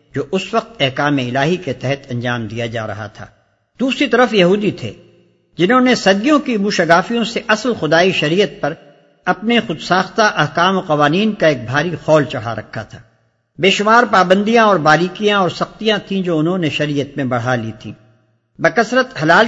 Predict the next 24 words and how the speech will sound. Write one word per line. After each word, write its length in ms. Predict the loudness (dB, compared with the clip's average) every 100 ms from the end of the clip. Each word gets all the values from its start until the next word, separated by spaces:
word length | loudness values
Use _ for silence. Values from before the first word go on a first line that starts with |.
| 2
چیزیں 240 | 0 2
ایسی 380 | 2 0 0 -2
تھیں 240 | -4 -4 -2
جنہیں 260 | -2 -2
وہ 140 | -2 -2
حرام 340 | -2 -2 -2
کر 180 | -4 -8
بیٹھے 300 | -8 -10 -14
تھے۔ 200 | -14 -20 _ _ _ _ _ _
بہت 240 | 2 4 4
سے 160 | 2
اوہام 460 | 2 4 4 4 2 2
تھے 140 | 2
جن 300 | 2 -4 -4
کو 200 | 0 2
انہوں 180 | 2 0
نے 180 | -2 -2 -2
قانون 380 | 0 0 0 -2
خداوندی 480 | -2 0 -2 -2 -4
میں 100 | -2
داخل 320 | -2 -2 -6 -8
کر 100 | -10
لیا 240 | -8 -10 -10
تھا۔ 200 | -14